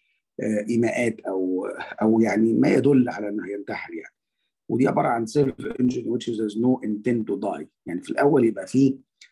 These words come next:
آه، علامات على كده، حاجات بسيطة، يعور نفسه في حتة معينة، مش عارف إيه. آه،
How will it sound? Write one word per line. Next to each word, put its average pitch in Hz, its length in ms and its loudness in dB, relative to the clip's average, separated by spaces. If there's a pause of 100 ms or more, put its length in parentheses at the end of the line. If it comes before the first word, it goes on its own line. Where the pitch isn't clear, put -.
(340)
آه، - 40 -4
علامات 117 540 2
على 92 180 -2
كده، - 200 -4
حاجات 143 300 -4
بسيطة، - 760 -4 (500)
يعور 131 440 -2
نفسه 131 280 -10
في - 80 -16
حتة 120 220 -6
معينة، 110 480 -4
مش 110 180 -10
عارف 104 260 -18
إيه. 139 200 0 (600)
آه، 101 1000 -4